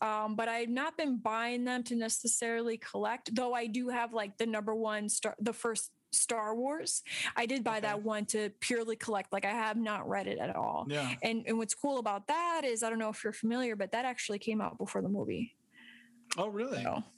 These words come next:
Speaker 1: yeah.
Speaker 2: That
Speaker 1: Don't
Speaker 2: is
Speaker 1: know much
Speaker 2: interesting.
Speaker 1: about
Speaker 2: I
Speaker 1: that
Speaker 2: didn't know that.
Speaker 1: history. Yeah, don't know much about that history. I, to what I understand, that f-, very first series that came out wasn't, like, very much on par with the movie. It's, like, a little bit of a different story. It has different focuses.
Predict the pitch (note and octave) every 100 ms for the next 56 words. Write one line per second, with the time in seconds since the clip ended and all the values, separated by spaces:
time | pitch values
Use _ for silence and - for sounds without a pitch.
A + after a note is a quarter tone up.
0 | - - B3 A#3 A2+ - - - - F#3+
1 | C4+ D#4+ F#4 F4 E4 D#4 D#4 D#4 D4 G#3+
2 | E4 D#4 A#3+ - A#3 - - - C4+ A#3
3 | G#3 C4+ E4+ F#4+ F#4+ F4+ E4 D#4 D#4 C#4
4 | A#3 B3+ - C#4+ C#4 - A#3 A#3+ - A#3
5 | - C4 C4+ C4+ B3+ - A#3 B3 B3 G#3+
6 | - - G#3+ A3+ A3 - - A3 A#3 -
7 | A#3 A#3+ A#3+ B3 A#3+ B3+ B3 B3+ A#3 A#3
8 | A3 A#3 A3+ - - - G#3+ G3+ G#3 G#3+
9 | A3 G#3+ G#3+ - G#3 G#3+ G#3 - G3+ G#3
10 | G#3 G#3 G#3 G3 F#3 A3+ A#3+ G#3 - G#3
11 | G3+ G#3 G#3+ G#3+ A3 G#3+ G#3 G#3 - G#3
12 | - G3+ G#3 G#3 A3 F#3+ - G3+ G3+ G3
13 | G3 G3 G#3+ B3+ C4 B3+